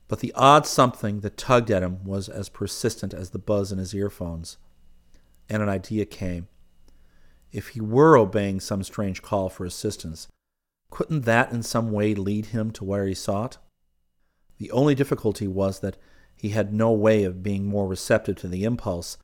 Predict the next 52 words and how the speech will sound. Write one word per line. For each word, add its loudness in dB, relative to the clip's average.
than -6
he -2
was -2
now. -2
He -10
could 2
not 2
use 0
it 0
as -4
a -8
compass -6
bearing. -10
In -2
the 6
end, 8
he -4
chose 4
the -6
center 0
as -2
his -6
goal, -4
reasoning 0
that -2
if -10
the -10
prisoner 2
were 0
to -12
be -6
interviewed -4
by -4
the -2
leaders -2
of -10
the -4
aliens, -4
he -6
would 0
be -4
taken 0
to -12
those -4
rulers, -4
and -8
they 4
would -2
not -2
go -2
to -8
him. -4